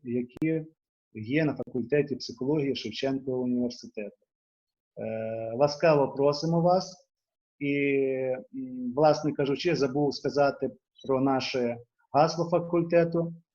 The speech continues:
яке з латині, е, на латинськ-, латинською мовою звучить наступним чином: "Відери, провідери, агери", або "Бачити,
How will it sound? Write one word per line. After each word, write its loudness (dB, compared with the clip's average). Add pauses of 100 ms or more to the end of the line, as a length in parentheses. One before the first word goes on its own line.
яке 2
з -4
латині, 0 (240)
е, -2 (140)
на 4
латинськ-, 0
латинською 4
мовою 0
звучить 0
наступним -2
чином: -2 (380)
"Відери, 4 (420)
провідери, 4 (260)
агери", 0 (220)
або -2 (280)
"Бачити, 2